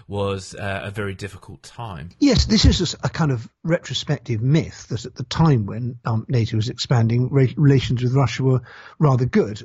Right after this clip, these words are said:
Speaker 2: and it was widely accepted, um, that these countries, which had suffered a lot from the Soviet Union, needed a sort of extra layer of security, as it were, sort of bars on the windows and a burglar alarm for historical reasons.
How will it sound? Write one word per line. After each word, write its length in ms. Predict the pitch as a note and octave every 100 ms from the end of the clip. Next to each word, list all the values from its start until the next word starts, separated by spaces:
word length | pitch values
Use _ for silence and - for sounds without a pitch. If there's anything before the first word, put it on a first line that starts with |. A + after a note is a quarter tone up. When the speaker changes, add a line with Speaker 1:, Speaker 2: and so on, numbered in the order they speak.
| -
Speaker 2:
and 100 | A2
it 100 | E3+
was 280 | B2 A#2 - _ _
widely 460 | A#2 C3 C3 G#2 A2
accepted, 680 | - - B2+ - G#2+ G2+ -
um, 400 | C#3+ A#2+ A#2+ B2+
that 380 | B2 A2 - - -
these 260 | A#2 A2 -
countries, 540 | - A#2 - A2 G#2
which 160 | A#2 -
had 140 | B2+
suffered 280 | - A2 -
a 40 |
lot 200 | A2+ A#2
from 140 | - G#2+
the 60 |
Soviet 340 | A2 A#2 A2 -
Union, 460 | B2+ A#2 G2+ G#2+ A2+
needed 400 | C3 A#2 G2+ - - - -
a 80 | -
sort 160 | - A2
of 100 | -
extra 340 | - - - A2
layer 200 | A2+ A2
of 100 | A2+
security, 640 | - C#3+ B2 G#2+ A#2 G#2
as 120 | A2+ A#2+
it 80 |
were, 180 | - A2
sort 160 | A2 A2+
of 140 | A2+
bars 280 | C3+ A#2 G#2+
on 100 | A2
the 60 | A#2
windows 440 | A#2 G#2+ G#2+ G#2+
and 80 | A#2+
a 20 |
burglar 340 | C3 A#2+ A#2
alarm 320 | G#2+ G#2+ G#2 A#2
for 140 | A#2+
historical 540 | A2+ A2+ B2+ A#2 A#2
reasons. 400 | A2+ G#2 A#2+ B2